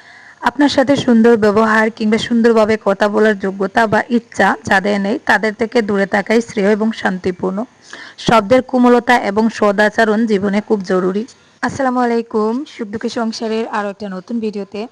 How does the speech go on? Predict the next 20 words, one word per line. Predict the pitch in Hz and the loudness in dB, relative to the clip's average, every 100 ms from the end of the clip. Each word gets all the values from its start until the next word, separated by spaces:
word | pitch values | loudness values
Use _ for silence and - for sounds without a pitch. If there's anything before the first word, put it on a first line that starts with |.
| - | -12
আপনাদেরকে | 208 - 190 185 - 240 - | -12 -10 -10 -10 -6 -8 -6
আরও | 196 190 | -6 -4
একবার | 247 233 - 240 311 | -4 -6 -6 -8 -8
স্বাগত | 226 190 185 196 | -10 -8 -8 -10
জানাই। | 185 180 180 214 _ _ _ _ _ _ _ - | -10 -10 -12 -16 _ _ _ _ _ _ _ -12
সন্ধ্যা | - 240 233 233 - | -6 -4 -2 -4 -4
এইমাত্র | 233 220 214 - 214 | -6 -4 -6 -6 -6
হলো, | 214 196 208 - _ _ _ - | -4 -4 -6 -8 _ _ _ -8
তো | |
আমি | 196 196 202 208 220 247 _ _ _ _ _ | -8 -6 -8 -8 -10 -14 _ _ _ _ _
নামাজ | 208 208 208 - - | -6 -4 -6 -8 -6
পড়লাম, | 226 220 214 220 247 _ _ _ _ _ | -2 -2 -2 -4 -8 _ _ _ _ _
সন্ধ্যার | - 202 196 196 196 196 196 202 247 233 | -18 -14 -10 -8 -6 -6 -8 -10 -12 -10
যা | 208 208 | -4 -2
যা | 202 | -2
টুকটাক | 208 208 - 202 - | -6 -10 -10 -10 -8
কাজ | 190 185 | -8 -6
আছে | 190 214 | -8 -8
সেগুলো | 202 202 196 202 | -10 -10 -8 -6
সেরে | 202 - 185 185 | -8 -8 -8 -6